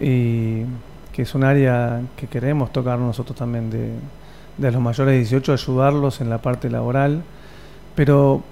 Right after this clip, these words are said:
pero no, la gente a veces piensa que hay que ayudarlos laboralmente para que ellos tengan un sueldo y puedan vivir. No, no pasa solamente por ahí.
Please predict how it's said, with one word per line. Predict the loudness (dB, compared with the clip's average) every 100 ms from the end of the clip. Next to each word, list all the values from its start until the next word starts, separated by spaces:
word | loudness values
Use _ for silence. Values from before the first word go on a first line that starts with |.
| -4
pero | 0
no, | 4 4 4 0 -10 -20 -20 -20 -20 -18 -18 -18 -20 -6
la | -4
gente | 0 2
a | 4
veces | 2
piensa | 2 0 2 2
que | 2
hay |
que | 2
ayudarlos | 2 2 2
laboralmente | 4 2 2 2 0
para | 0 -2
que | 0
ellos | -2
tengan | -2 -2 -2
un | -2
sueldo | -2 0 0 -2
y |
puedan | -4 -2 -2 -2
vivir. | -2 -2
No, | -2 -2 -2
no | -2
pasa | 0 -2 -2
solamente | -4 -2 -2
por | -2 -4
ahí. | -4